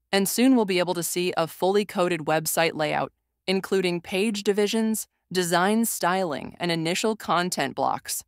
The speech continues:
all tailored to the prompt we gave earlier. This is incredibly powerful, especially for beginners who don't have experience in coding or website design.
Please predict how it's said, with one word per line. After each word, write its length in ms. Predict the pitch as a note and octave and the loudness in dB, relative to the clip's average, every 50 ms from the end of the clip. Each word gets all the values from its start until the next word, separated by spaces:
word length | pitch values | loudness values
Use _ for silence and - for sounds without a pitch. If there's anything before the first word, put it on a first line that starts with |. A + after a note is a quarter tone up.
| _ _ _ _ _ _ | _ _ _ _ _ _
all 260 | - E3 F#3 G#3 A#3+ B3 | 4 6 6 6 4 2
tailored 400 | - - G#3 G3 F#3+ F#3 F3+ E3+ | 0 -2 -2 0 0 0 -2 -2
to 80 | - | -4
the 80 | E3+ E3+ | -6 -8
prompt 500 | - - - E3+ D#3+ D3 C#3+ C#3+ - - | -6 2 2 4 4 4 2 -2 -6 -6
we 140 | F3 G3 G#3 | -4 -4 -2
gave 300 | F3+ F3 E3+ E3+ D#3+ - | 0 0 0 0 0 -2
earlier. 520 | - D#3+ E3+ F#3 F3 D#3+ C#3+ C3+ - - _ _ _ _ _ _ _ _ _ _ _ - | -2 0 0 0 0 -2 -4 -4 -6 -8 _ _ _ _ _ _ _ _ _ _ _ 0
This 200 | F3 G#3 A3+ - | 2 4 4 4
is 140 | B3+ A3 G#3+ | 2 0 2
incredibly 720 | G#3+ G3+ F3 - - - - E3+ E3+ F3 F3+ E3 E3 D#3 D3 | 2 0 0 -4 -12 -4 2 2 4 4 4 2 0 -6 -6
powerful, 640 | - - D3 D3+ D#3 D#3 D#3 - - - - - _ _ _ _ _ _ _ - | 0 2 2 4 4 0 -2 -2 -4 -4 -4 -6 _ _ _ _ _ _ _ 0
especially 480 | - - - - A3+ B3+ - D4+ D4+ | 0 0 4 4 4 4 4 0 -2
for 160 | C4+ - C4 | 0 -2 -2
beginners 460 | G#3 F#3+ E3 E3 E3 E3+ F3 F3+ F3+ - | -2 -2 -2 0 0 0 0 -2 -2 -4
who 100 | E3 D3+ | -4 -2
don't 240 | C#3+ E3 E3+ F3 | 2 2 2 4
have 140 | F#3+ F3+ D#3+ | 2 0 -2
experience 640 | D#3+ - - - - E3+ E3+ E3 D#3 D#3 D#3 D#3 - | -2 -4 -4 -4 -2 -2 0 0 0 -2 -2 -2 -4
in 120 | D#3 D3+ | -4 -6
coding 460 | D3 - - F3+ F#3+ F#3 E3+ D3+ C#3+ D3 | -6 -2 0 0 0 2 0 -2 -2 -2
or 80 | D3+ | -2
website 420 | D#3 E3 F#3+ F3+ - - D3+ C#3+ C3+ | 0 0 0 0 0 0 0 -2 -2
design. 480 | - C#3 C3+ C#3+ - G1+ G1+ - - | -4 -4 -2 -2 -2 -2 -4 -8 -12